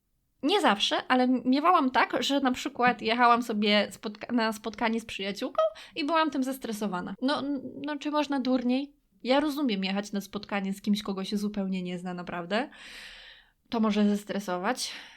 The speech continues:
ale na spotkanie z jakimiś tam najbliższymi osobami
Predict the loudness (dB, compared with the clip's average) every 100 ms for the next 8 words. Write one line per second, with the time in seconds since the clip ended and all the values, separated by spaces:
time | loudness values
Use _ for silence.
0 | -6 -2 -2 -2 -6 _ -6 -6 -6 -2
1 | 0 2 2 0 -6 -4 -2 -2 -2 -6
2 | -8 -18 -6 0 4 2 0 0 0 -2
3 | -4 -4 -2 0 -2